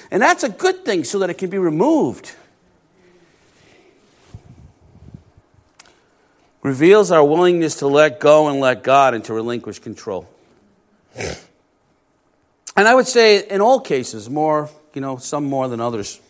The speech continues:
but. Now, here's something I got really sick of.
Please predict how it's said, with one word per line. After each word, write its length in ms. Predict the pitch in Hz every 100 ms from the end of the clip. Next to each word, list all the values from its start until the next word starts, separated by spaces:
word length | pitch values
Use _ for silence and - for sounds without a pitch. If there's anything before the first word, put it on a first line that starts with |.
| _
but. 160 | - - _ _ - _ _ _ _ _ _ _ _ _ _ _ _ _ _ _ _ _ _ _ _ _ - _ _ _ _ _ _ _ _ _ - - - - _ _ _ _ _ _ _
Now, 180 | 196 208
here's 220 | 247 277
something 260 | 285 247 220
I 80 |
got 180 | 196 180
really 280 | 165 202 190
sick 480 | - - - 170 123
of. 320 | 98 -